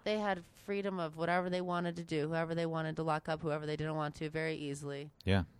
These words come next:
Speaker 1: No evidence. Evidence was a joke until real stuff started coming out in the two thousands even. Like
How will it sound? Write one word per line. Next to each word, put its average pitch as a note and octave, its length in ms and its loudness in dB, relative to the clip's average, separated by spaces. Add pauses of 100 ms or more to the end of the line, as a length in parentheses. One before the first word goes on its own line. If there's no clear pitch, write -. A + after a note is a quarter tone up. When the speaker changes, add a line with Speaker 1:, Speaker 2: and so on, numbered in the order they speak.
Speaker 1:
No D#3+ 540 2 (320)
evidence. D3+ 420 0 (100)
Evidence F3+ 460 2
was D#3 220 -8
a C#3+ 40 -10
joke E3 440 0
until C#3 580 -2 (640)
real D3+ 460 -2
stuff D3+ 320 -4
started C3 240 -6
coming D3+ 180 -6
out C#3+ 140 -4
in - 20 -10
the - 100 -12
two - 160 -14
thousands - 560 -8
even. F2+ 300 -14
Like G2+ 300 -12